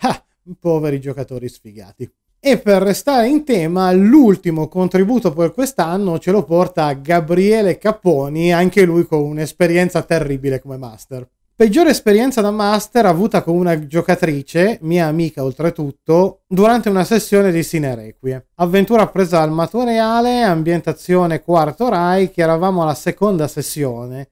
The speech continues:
La parte girava un po' su binari, ma nulla di eclatante.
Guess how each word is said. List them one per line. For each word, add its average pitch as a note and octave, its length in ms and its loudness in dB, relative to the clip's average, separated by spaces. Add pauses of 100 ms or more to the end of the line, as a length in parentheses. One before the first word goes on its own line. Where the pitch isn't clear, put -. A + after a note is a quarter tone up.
La E3+ 180 -2
parte G3+ 360 2
girava E3 260 0
un E3 80 -2
po' G3 160 2
su F3 180 -4
binari, F#3 540 2
ma D#3 120 -2
nulla E3 280 0
di D3 80 -4
eclatante. C3 880 -10